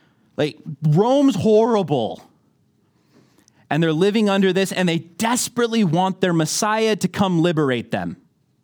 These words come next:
In their minds, they probably have an idea of what that looks like. If, if we were to put ourselves in their shoes, I imagine we would be picturing something like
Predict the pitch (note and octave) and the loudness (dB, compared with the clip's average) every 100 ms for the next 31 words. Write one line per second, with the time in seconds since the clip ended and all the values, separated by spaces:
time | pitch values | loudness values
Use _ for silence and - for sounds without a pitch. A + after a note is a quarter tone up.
0 | _ _ _ _ _ _ _ - - E3 | _ _ _ _ _ _ _ -20 -6 0
1 | F3 F#3+ B3+ A#3+ G#3+ A3+ F3+ D#3+ D#3+ D#3 | 2 2 2 2 2 0 0 -2 -2 -4
2 | - A3+ C4 A3 G3+ F#3 F3 D#3+ D#3 D3 | -2 -2 0 0 0 0 -2 -2 -4 0
3 | D3 C3+ B2+ B2+ B2+ G#2+ A2 - F#2 E2 | 0 0 -2 -4 -4 -4 -8 -6 -10 -10
4 | - - _ _ _ _ _ _ _ _ | -14 -20 _ _ _ _ _ _ _ _
5 | _ _ _ _ _ _ _ _ _ _ | _ _ _ _ _ _ _ _ _ _
6 | _ - _ E3 D#3+ - - C#3 C3 D3 | _ -20 _ -6 -6 -6 -6 -6 -4 -4
7 | F3+ A3 A3+ G3+ F#3 - - F#3+ F3+ D#3+ | -2 0 2 0 0 -6 -4 -4 -2 -4
8 | C#3+ - F3+ D#3+ D#3+ D3+ C#3+ C3 D3 C#3 | -4 -4 -2 0 0 0 -2 -2 -2 0
9 | C3+ D#3+ E3+ E3+ E3 D3+ D3+ D#3 G3 F#3+ | -2 -2 -2 -2 -2 -2 0 0 0 -2
10 | G3 - F3 - E3+ E3 E3 D3 D3 C#3 | -2 -4 -6 -4 -2 0 0 -2 -2 -2
11 | A#2+ A#2 A2+ | -2 -4 -8